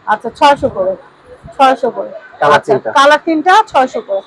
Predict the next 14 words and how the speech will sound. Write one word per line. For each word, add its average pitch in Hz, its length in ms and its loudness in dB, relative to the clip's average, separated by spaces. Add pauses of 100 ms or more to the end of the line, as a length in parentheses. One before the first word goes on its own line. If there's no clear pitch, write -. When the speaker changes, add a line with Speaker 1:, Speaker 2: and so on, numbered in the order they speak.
(340)
Speaker 1:
আমি 247 200 -8
নেক্সট 262 280 -2
কালেকশন 285 420 0
দেখাবো। 285 300 2 (2250)
দেখেন, 269 360 0 (180)
এগুলা 262 280 -2
কিন্তু 294 240 -6 (160)
অনেক 302 220 0 (200)
সুন্দর। 214 380 -8 (340)
Speaker 2:
রেডের 147 400 0
তিনটা 156 240 -2
কালার 147 300 0
আছে। 147 220 -4 (320)
Speaker 1:
আচ্ছা, 220 180 -4